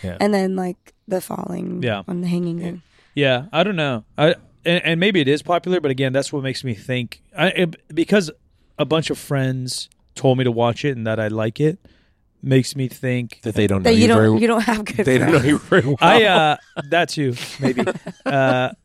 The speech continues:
Speaker 3: but also that, like, the whole, uh, it'll sound like a conspiracy in a way, but it's not. It's like a mini one. That the Netflix rankings are fake,
Speaker 1: Mm.
Speaker 3: and that they're, they'll make us like anything 'cause we're so hungry for new content.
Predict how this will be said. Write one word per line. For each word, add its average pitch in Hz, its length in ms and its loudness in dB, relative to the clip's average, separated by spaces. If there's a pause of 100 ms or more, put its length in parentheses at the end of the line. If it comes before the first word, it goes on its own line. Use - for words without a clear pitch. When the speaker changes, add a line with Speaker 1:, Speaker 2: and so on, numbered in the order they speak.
(180)
Speaker 3:
but 170 120 4
also 202 400 4
that, 156 320 0
like, 135 360 -4 (800)
the 143 180 2
whole, 160 480 4 (420)
uh, 120 540 -2 (160)
it'll 135 220 0
sound 143 200 -4
like 117 100 -4
a 113 60 -8
conspiracy - 500 -4
in 113 40 -6
a 107 60 -4
way, 113 140 -2
but 113 100 -2
it's 113 140 -6
not. 113 180 0
It's - 100 -8
like 113 120 -4
a - 20 -2
mini 117 220 2
one. 110 160 0
That 139 220 4
the 147 60 2
Netflix 143 480 -2
rankings 139 400 -2
are 131 140 4
fake, 113 460 -4 (200)
Speaker 1:
Mm. 113 240 4
Speaker 3:
and 107 100 4
that 131 220 0
they're, 135 240 2
they'll 127 260 -2
make 135 280 2
us 131 120 -2
like 120 200 -2
anything 120 320 -2
'cause 110 120 -8
we're 113 120 -6
so 135 260 -2
hungry 117 260 -4
for 123 160 -8
new 113 140 -6
content. 113 520 -10